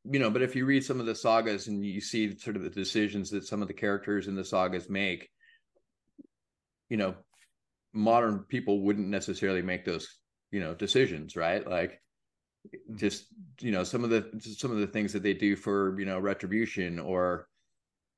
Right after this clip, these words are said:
Speaker 1: you know, "That person stole my sheep, so I'm gonna go, you know, kill his wife," or whatever, <laughs> you know, whatever it is.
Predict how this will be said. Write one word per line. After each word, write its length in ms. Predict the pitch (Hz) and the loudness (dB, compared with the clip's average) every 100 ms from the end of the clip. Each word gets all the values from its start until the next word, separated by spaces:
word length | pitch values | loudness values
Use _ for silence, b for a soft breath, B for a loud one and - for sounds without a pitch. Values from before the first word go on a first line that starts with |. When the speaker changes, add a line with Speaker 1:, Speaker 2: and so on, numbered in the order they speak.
| 190 | -8
Speaker 1:
you 160 | 95 | -6
know, 380 | 82 87 87 92 _ _ _ - | -4 -4 -6 -10 _ _ _ 0
"That 160 | 101 104 | 0 2
person 280 | 98 98 | -2 -2
stole 240 | 85 101 95 | -4 -2 0
my 200 | 95 87 | -2 -2
sheep, 300 | - 113 - | 0 0 0
so 120 | 87 | -2
I'm 100 | 92 | -2
gonna 160 | 92 92 | -2 0
go, 340 | 92 87 - - - | 0 -2 -6 -16 -6
you 120 | 92 | -4
know, 160 | 87 87 - | -4 -8 -4
kill 160 | 107 98 | 0 0
his 120 | 95 | 2
wife," 300 | 98 78 - | 2 2 0
or 60 | |
whatever, 440 | 110 147 160 - - | 2 4 4 0 0
<laughs> 40 | |
you 80 | 208 | 0
know, 80 | 151 | 0
whatever 380 | 160 151 226 165 185 | 0 2 0 0 -2
it 200 | 147 202 | -2 -4
is. 240 | - | -8